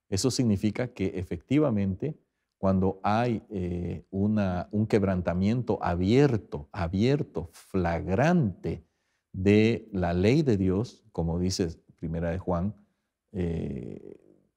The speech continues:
dice claramente, ¿no? Este, que el pecado es infracción de la ley. Y el que peca debe morir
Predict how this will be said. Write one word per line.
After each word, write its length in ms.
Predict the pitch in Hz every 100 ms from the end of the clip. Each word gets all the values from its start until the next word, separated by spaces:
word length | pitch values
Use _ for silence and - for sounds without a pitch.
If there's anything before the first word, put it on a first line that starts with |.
| _ _ _ _
dice 420 | _ 101 95 104
claramente, 680 | - 98 104 98 98 95 82
¿no? 180 | 92 107
Este, 460 | 85 87 - 78 -
que 420 | - 101 104 - _ _ _ -
el 160 | 87
pecado 580 | - 85 98 95 104 -
es 280 | 87 90 -
infracción 800 | 98 87 80 76 - - 120 127
de 120 | 104 -
la 120 | 67
ley. 400 | 87 98 82 - _ _ _ _ _ _ _ _ _ _ _ _ _ _ _ _
Y 140 | 107 110
el 120 | 117
que 140 | 147
peca 400 | 147 117 - 127
debe 240 | 101 98 101
morir 440 | 90 90 110 110